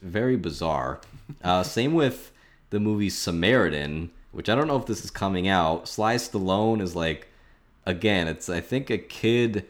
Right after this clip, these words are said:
Speaker 1: thinks that he's, or he is a superhero who everyone thinks is dead,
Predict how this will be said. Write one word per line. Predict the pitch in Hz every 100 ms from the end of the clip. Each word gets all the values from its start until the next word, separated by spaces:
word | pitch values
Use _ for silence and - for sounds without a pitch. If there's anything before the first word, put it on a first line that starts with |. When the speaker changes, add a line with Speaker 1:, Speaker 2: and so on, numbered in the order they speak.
| -
Speaker 1:
thinks | - - 117 131 -
that | 117 -
he's, | 113 117 98 - - -
or | 98
he | 98 131
is | 156
a | 127
superhero | - 123 127 135 117 123 110
who | 95
everyone | 101 110 101 95
thinks | - 104 98
is | 82 76
dead, | _ 82 101 113 117 110